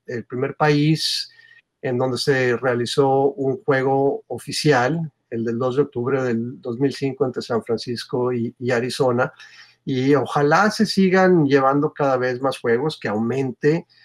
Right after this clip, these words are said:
que, que se le dé a la afición. O sea, había escuchado yo que, ah, bueno, este año va-, van a ser, eh, los Carneros de Los Ángeles, eh,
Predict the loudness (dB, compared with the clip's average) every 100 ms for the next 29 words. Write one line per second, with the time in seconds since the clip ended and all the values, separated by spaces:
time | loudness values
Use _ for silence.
0 | _ _ -2 0 0 -2 -4 -2 -2 0
1 | 2 2 0 2 2 4 2 2 2 4
2 | 2 2 0 2 4 4 4 4 2 2
3 | 0 2 2 0 -2 -4 -4 -4 -2 0
4 | -2 -2 -2 -2 -4 -6 -8 -8 -8 -6
5 | -6 -4 0 0 0 -4 -10 -10 -4 -2
6 | -2 -2 -2 -2 -4 -4 -2 -2 -6 -8
7 | -8